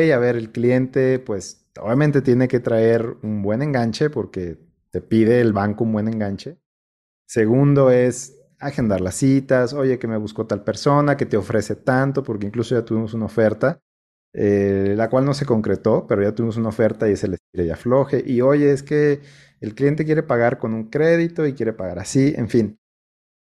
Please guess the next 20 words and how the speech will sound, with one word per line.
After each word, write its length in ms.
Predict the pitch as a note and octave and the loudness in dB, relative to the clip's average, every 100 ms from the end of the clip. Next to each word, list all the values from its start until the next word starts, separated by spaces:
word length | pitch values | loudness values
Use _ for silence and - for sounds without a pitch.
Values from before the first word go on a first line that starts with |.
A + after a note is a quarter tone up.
| _ _ _ _ | _ _ _ _
También, 640 | C3 C#3 C#3+ D#3+ F#3 F#3 D3 | 0 2 4 2 2 -4 -2
digo, 280 | A2+ F#2 - _ _ _ | -2 -2 -8 _ _ _
al 280 | F#2+ G2 G2 | -6 -2 0
día 180 | A2 A2+ | 2 2
de 100 | B2+ | 4
hoy 200 | A#2 A#2 | 2 0
no 160 | A#2 G2+ | -2 -6
se 100 | - | -4
ha 40 | |
vendido 300 | A2+ G#2 G#2 | -2 0 0
el 80 | G#2 | 0
DEPA. 340 | G2+ - G#3+ - _ _ _ - | -2 -2 -6 -8 _ _ _ -2
Ta-, 280 | G#2+ - | 0 0
tarda, 460 | A2 G#2+ A2 A2 G#2+ | -2 2 2 2 2
creo 160 | A2 G#2+ | -2 0
que 80 | |
va 80 | G#2 | -2
a 80 | G2+ | 0
tardar 240 | G#2+ G#2 | 2 2
un 120 | A2 | 0